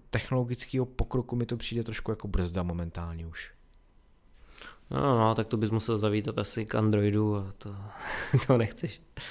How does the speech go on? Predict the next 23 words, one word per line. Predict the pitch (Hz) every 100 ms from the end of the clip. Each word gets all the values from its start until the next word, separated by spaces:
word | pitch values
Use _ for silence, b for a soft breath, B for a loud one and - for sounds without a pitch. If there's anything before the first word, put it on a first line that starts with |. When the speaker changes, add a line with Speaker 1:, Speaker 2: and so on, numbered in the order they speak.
| -
Speaker 1:
To | 127
zase | 123 117 123
už | 113 -
ne, | 92 95 101 -
<laughs> | 196 196
to | 214 196
už | -
je | 151
zase | 147 143
moc. | 117 113 117 - - - - - - - - - - B B B B B B B B B B -
Speaker 2:
No, | 117 123
ale | 135 135
každopádně, | 147 139 151 156 156 160 160 -
co | - - 139
vyřešeno | 120 120 139 139 160 151
určitě | 143 151 185
není | 175 156 120 113
a | - 131 117 117 117 117 117 - _ _ - _ _ _ - - - _ _ - - - 131
já | 117 113 107
tady | 101 113 110
zase, | 107 104 113 104
zase | 107 104 - 107
se | 110 110